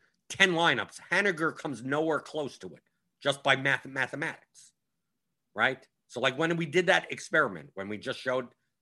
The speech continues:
I'm picking, I'm building fifty lineups and I want five of them, like, I don't have to have any worry that Haniger's gonna be in the lineup, right? So there's no reas-, there's no reason for me to exclude him. I know,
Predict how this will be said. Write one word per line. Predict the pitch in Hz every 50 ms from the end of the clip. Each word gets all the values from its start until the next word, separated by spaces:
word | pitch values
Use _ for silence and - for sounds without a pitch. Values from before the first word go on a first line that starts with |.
| _ _ _ -
I'm | 113 113
picking, | - - 165 139 143 143
I'm | - 147 151
building | 147 202 208 208 208 180
fifty | - 196 180 - - 170
lineups | 160 156 151 147 147 143 - -
and | 131 123
I | 123 127
want | 123 123 123 117 -
five | - 131 123 131 139
of | 160 180
them, | 208 220 254 247 _ _ _ _ _ _ _ _ _ _ _ _ _ _ _ _ _ _ _ _ _ _ _ _ _ -
like, | 117 120 120 -
I | - 143
don't | 165 170 165
have | 170 143
to | - 147
have | 139 151 143 143
any | 135 135 143
worry | 131 117 107 123 131 123 107 95
that | 87 92 87 -
Haniger's | 110 110 107 104 90 90 101 85
gonna | 80 95 95
be | 85 92 90
in | 85
the | 82
lineup, | 85 82 - - _ _ _ _ _ _ _ _ _ _ _ _ _ _ -
right? | 92 95 101 101 -
So | - -
there's | 101 113 107
no | 123 143 143
reas-, | 143 147 160 165 135 - - - - - _ -
there's | 143 135 131
no | 165 175 165
reason | 147 139 156 175 185 143 156 143
for | - - 131
me | 127 127 123
to | 127 120
exclude | 113 - - - - 147 147 127 -
him. | - - _ _ _ _ _ _ _ _ _ _ _ _ _ _ _ _ _ _ _ _ _ _ -
I | 127 143
know, | 147 139 135 147 156 151 120 98 80 71 67 -